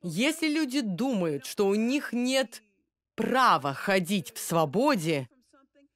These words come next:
они будут постоянно пытаться освободиться.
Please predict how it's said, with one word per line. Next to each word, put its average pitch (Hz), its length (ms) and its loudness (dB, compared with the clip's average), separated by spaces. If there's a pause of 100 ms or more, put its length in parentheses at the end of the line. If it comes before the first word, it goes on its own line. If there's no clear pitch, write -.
(100)
они 202 260 4
будут 190 360 -2
постоянно 262 840 2
пытаться 254 760 2
освободиться. 165 920 -2